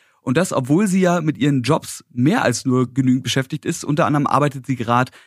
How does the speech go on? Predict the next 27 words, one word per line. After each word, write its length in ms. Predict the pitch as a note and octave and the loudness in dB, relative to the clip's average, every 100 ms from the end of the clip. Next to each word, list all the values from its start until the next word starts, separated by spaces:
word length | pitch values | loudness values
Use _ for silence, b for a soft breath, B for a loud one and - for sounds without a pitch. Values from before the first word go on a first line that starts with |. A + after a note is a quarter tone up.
| b | b
bei 340 | _ A2+ A#2+ - | _ -2 0 0
Albion 420 | B2+ F3 E3+ D3+ | 0 2 0 0
Online 400 | F#2 C#3 B2+ B2+ | 2 2 4 2
und 200 | A#2+ A#2+ | 0 -2
bei 180 | A#2 G#2+ | 0 -2
Rivers 400 | G#2 A2+ A2+ G#2 | 0 0 0 -2
and 140 | A2 | -2
Wine 260 | G#2 G2+ G#2+ | -2 0 -2
Studios 460 | - A2+ G#2+ G#2+ | -2 -4 -2 -4
als 320 | - A#2+ - - | -2 -4 -4 -2
Audiodesignerin. 920 | B2+ C3+ G#2+ G#2 F#2+ F#2+ F#2 E2+ - b b | 2 2 2 2 2 0 -2 -6 -6 b b
Und 160 | - - | -6 -4
passenderweise 480 | A3 G#3 C#3 C3 | -2 0 2 2
hat 100 | A#2+ | 0
sie 60 | C3 | 0
natürlich 320 | A#2+ A#2 A#2 | 0 0 -2
auch 60 | G#2 | 0
mit 120 | G#2+ | -2
vierzehn 300 | - C#3+ A2+ | -2 -2 0
Jahren 280 | G#2 G2+ G#2+ | 0 -2 -4
ein 160 | D3+ F#3 | -4 -6
Praktikum 560 | - G#2 G#2+ - G2+ G#2 | -6 -8 -6 -4 -4 -2
im 200 | A#2+ A#2+ | -2 -2
Musikladen 680 | - C3+ C#3+ C3+ A#2+ G#2 G#2+ | -2 -2 0 0 2 2 2
gemacht. 320 | G2+ G2+ - | 0 -2 -4
Und 100 | A#2+ | -4
damit 300 | C3 C3+ B2 | 0 0 -2